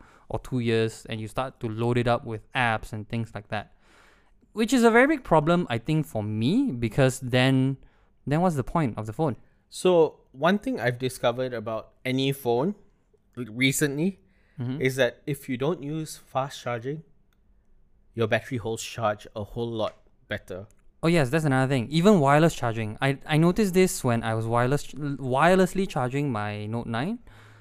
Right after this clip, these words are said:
Speaker 1: My battery charge doesn't hold as long. And if I charge it slowly with a normal charger or charging it through your, your, your laptop and whatnot, it lasts a whole lot longer.
Speaker 2: Yeah, so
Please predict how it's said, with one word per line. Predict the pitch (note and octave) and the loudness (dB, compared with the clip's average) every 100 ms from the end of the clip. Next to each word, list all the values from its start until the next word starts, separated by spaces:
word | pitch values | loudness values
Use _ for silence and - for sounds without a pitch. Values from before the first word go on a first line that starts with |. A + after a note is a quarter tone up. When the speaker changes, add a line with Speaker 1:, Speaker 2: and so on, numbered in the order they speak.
| - - | -20 -4
Speaker 1:
My | B2 | -2
battery | B2 D#3 - G#3+ | 2 0 0 -4
charge | - E3 D#3 D3+ - - - - C3+ | 0 4 4 2 -6 -12 -16 -10 -2
doesn't | B2+ C#3 | 0 2
hold | C3+ C3 C3 A#2 | 0 -2 -4 -6
as | - | -2
long. | B2 A#3 - - - - - _ - | -2 -2 -8 -20 -20 -20 -20 _ -4
And | A#2+ A#2+ A#2+ | 0 0 -2
if | B2+ A#2 | -4 -2
I | A#2 | -2
charge | - D#3 D#3 D3 | 0 0 0 0
it | - | -8
slowly | - B2 A#2+ B2 F#3+ C4+ - | -6 0 0 2 0 -4 -8
with | A#2 A2+ A2 G#2+ | -4 0 0 -2
a | A2 G#2+ G#2+ | -4 -4 -6
normal | A2 A#2 B2 | -4 -2 -2
charger | C3 A#2+ A2 A#2 | -2 -4 -4 -2
or | A2+ A2 G#2+ - | -4 -6 -10 -10
charging | - A#2 A#2+ A#2+ | -4 -2 0 -2
it | A#2+ | -4
through | - A#2+ | -6 -6
your, | G#2 A2 - | -6 -10 -14
your, | C3+ A2+ G#2+ G#2 G#2 | -10 -6 -6 -6 -8
your | G#2+ G#2 G2+ G2+ G#2 - - A#2+ | -10 -8 -8 -8 -10 -12 -10 -2
laptop | B2+ - A#2+ A#2 | -2 2 0 2
and | A2+ G#2+ | -2 -6
whatnot, | A2 A2 G#2+ - | -4 -4 -6 -8
it | C3 - | -12 -4
lasts | D#3 E3 B2 | -2 -2 -4
a | |
whole | A2+ - - A#3+ G3+ | -6 -6 -8 -2 2
lot | D3+ C#3 | 4 4
longer. | A#2 G#2 G2+ G2+ A#2 - | 2 -2 -4 -10 -14 -16
Speaker 2:
Yeah, | - F3 C#3+ G#2+ | 0 4 4 2
so | - D3+ C#3 B2+ | 0 0 0 -4